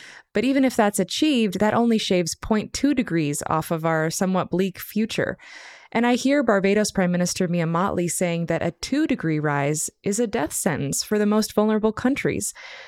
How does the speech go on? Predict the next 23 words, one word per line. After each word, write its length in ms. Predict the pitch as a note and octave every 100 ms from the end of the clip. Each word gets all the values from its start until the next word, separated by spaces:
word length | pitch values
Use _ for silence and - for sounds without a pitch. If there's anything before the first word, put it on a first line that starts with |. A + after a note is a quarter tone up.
| -
So 220 | - A#3 G#3
by 160 | G#3
not 280 | G#3 B3+ D4+ _
committing 360 | A3 F#3 E3+
to 120 | E3+ F#3
stronger 320 | - E3+ E3
measures, 600 | D#3+ E3+ F3+ E3+ F3 - - - - _ _
did 160 | G#3
the 100 | F#3+
less 380 | G3+ G#3 C4+ -
vulnerable 460 | F#3 E3+ E3+ D#3 D#3+
nations 500 | D#3 D#3+ - F3+ F3+
effectively 540 | - G#3 G#3 G#3+ G#3
sign 440 | G3+ - F#3+ F#3 F#3
somewhat 360 | - F#3+ F#3
of 80 | F#3
a 60 | F#3
death 300 | E3+ C4 -
sentence 480 | - D3 E3 D#3 -
for 100 | F#3
the 100 | F3+
most 340 | F3+ F#3 -
vulnerable? 540 | G3 B3+ G#3 - -